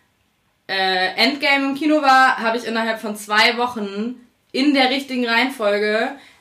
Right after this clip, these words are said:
alle, ich glaub, es sind zwanzig, Infin-, <laughs> ich muss schon wieder aufstoßen. Infinity War hatte ich ausgelassen. Also es müssten zwanzig gewesen sein. Zwanzig Marvel-Film-, Filme hab ich in zwan-,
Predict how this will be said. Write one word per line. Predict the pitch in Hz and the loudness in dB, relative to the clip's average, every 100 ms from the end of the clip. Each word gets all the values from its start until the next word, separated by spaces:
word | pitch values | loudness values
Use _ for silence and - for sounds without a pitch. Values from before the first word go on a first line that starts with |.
| _ | _
alle, | 233 262 262 262 - _ | 2 4 4 2 -4 _
ich | - - | -16 -6
glaub, | 240 | -6
es | 262 | -4
sind | 226 208 | -6 -6
zwanzig, | 233 269 277 359 370 381 - _ _ | -2 -2 0 0 0 -2 -16 _ _
Infin-, | - 247 294 269 - _ | -4 -2 -2 -4 -10 _
<laughs> | _ _ - | _ _ -6
ich | 240 - 185 | -6 -6 -16
muss | 190 | -10
schon | 214 190 | -6 -4
wieder | 185 165 | -4 -6
aufstoßen. | 170 180 175 - - | -10 -10 -12 -14 -8
Infinity | - 220 214 277 285 254 | -2 0 2 2 2 2
War | 233 233 | 4 4
hatte | 220 | 2
ich | 214 | 0
ausgelassen. | 208 254 - 196 185 220 247 254 - _ _ - - | 0 0 0 -2 -2 -2 -4 -6 -14 _ _ -20 -8
Also | 214 220 | -4 0
es | |
müssten | 214 277 254 226 | 2 2 0 -4
zwanzig | 226 214 226 214 | 2 2 2 -4
gewesen | 208 175 180 180 | -4 -4 -4 -2
sein. | 175 170 240 - - | 0 0 -2 -10 -2
Zwanzig | 226 233 233 | 0 0 0
Marvel-Film-, | 214 220 214 208 202 196 | 0 0 -4 -4 -4 -4
Filme | 226 208 | -6 -2
hab | 196 196 | -2 -2
ich | |
in | 190 | -8
zwan-, | 190 220 226 | 0 0 0